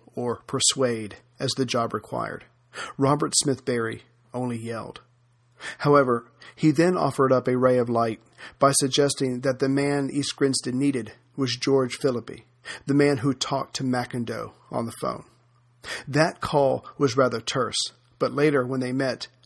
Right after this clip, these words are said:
it was only minutes before Philippi had McIndoe purring like a content cat. The surgeon, remembering how persuasive the colonel was, quickly agreed.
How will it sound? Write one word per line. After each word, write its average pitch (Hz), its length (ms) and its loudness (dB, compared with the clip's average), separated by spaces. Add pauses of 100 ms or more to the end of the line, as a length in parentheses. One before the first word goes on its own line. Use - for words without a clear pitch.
(220)
it 160 120 6
was 165 200 4
only 156 320 4
minutes 139 500 0
before 131 360 0
Philippi 131 440 0
had 127 220 -4
McIndoe 123 640 -4 (160)
purring 117 560 -2 (140)
like 117 200 -4
a 110 80 -6
content 113 520 -8
cat. - 280 -8 (680)
The 143 80 4
surgeon, 143 720 2
remembering 143 500 6
how 127 160 0
persuasive 139 560 2
the 120 80 -4
colonel 123 320 -4
was, 117 240 -4 (400)
quickly 127 400 0
agreed. 110 420 -6